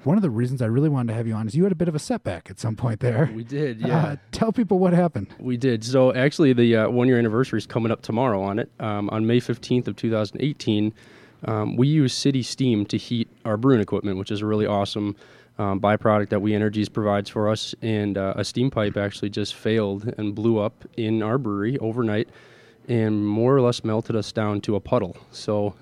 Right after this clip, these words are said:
Speaker 2: <laughs> from Tuesday night at about midnight until Tuesday or Wednesday morning, about four thirty in the morning, we had four hundred degree steam coming in.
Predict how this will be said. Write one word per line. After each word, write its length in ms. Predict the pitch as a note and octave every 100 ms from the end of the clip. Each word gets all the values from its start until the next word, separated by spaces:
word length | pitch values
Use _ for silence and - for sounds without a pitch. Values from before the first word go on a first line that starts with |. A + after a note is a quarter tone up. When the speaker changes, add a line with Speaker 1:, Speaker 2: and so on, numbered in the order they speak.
| -
Speaker 2:
<laughs> 220 | - - -
from 520 | - B2 A2+ G#2+ G#2 - - - - _ -
Tuesday 340 | D#3 D3+ C#3
night 300 | A#2+ A#2+ C3 - -
at 160 | A#2
about 200 | A2 A2
midnight 380 | A#2 A#2+ B2 B2
until 300 | A2 - G#2+
Tuesday 520 | - A#2 A2+ A2+ A2
or 160 | G#2+ A2
Wednesday 340 | G#2+ A2+ A2+
morning, 300 | G#2+ G#2+ A2+
about 200 | G2+ F#2+
four 180 | - A2
thirty 220 | G#2+ G#2+
in 60 | G#2
the 40 |
morning, 280 | G2+ G2+ G2
we 100 | G2+
had 280 | G#2+ G2 G#2+
four 180 | - A2+
hundred 160 | A2+
degree 240 | G#2 G#2 G2+
steam 260 | - A2
coming 260 | G#2+ A2 G#2+
in. 280 | G#2+ G#2